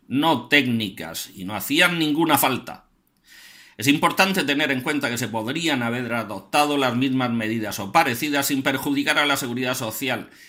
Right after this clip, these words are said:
si las ayudas a la creación de empleo hubiesen sido con cargo a los presupuestos y el déficit no habría sido para la seguridad social,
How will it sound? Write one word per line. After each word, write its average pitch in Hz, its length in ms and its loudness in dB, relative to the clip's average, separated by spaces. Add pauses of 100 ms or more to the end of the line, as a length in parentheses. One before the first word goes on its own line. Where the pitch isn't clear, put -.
si 135 160 -6
las 123 180 0
ayudas 127 460 -2
a 104 40 -4
la 107 140 -4
creación 120 420 -4
de 117 80 0
empleo 123 380 -2
hubiesen 127 560 -2
sido 123 340 0
con 107 220 -6
cargo 113 380 0
a - 20 -4
los 95 160 -10
presupuestos 123 840 -6
y 117 60 -4
el 104 120 -6
déficit 120 580 -4 (220)
no 151 140 2
habría 175 260 2
sido 180 240 0
para 139 200 2
la 127 120 0
seguridad 123 380 -2
social, 127 500 -2